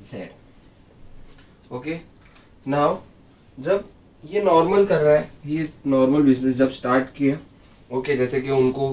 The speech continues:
फिर हेरा फेरी में उनको जो हीरा मिल गया, after that he started this business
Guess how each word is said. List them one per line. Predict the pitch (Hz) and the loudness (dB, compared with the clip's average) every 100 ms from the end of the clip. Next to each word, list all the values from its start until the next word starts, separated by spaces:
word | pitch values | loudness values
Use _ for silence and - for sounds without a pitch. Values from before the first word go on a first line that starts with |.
| 131 | -2
फिर | 127 | 0
हेरा | 127 123 | 2 0
फेरी | 127 120 127 | 0 0 0
में | 120 110 - - - - | 0 -4 -8 -20 -20 -10
उनको | 120 123 127 | -6 -2 2
जो | 127 | 2
हीरा | 120 120 135 | 4 8 10
मिल | 139 131 | 10 8
गया, | 110 104 123 135 | 4 -2 -6 -6
after | - 151 | -4 0
that | 143 120 - 147 | 2 0 -4 -6
he | 160 151 | -4 0
started | 135 170 160 156 | 0 0 2 2
this | 131 123 | 2 2
business | 117 131 117 - | 0 0 -2 -4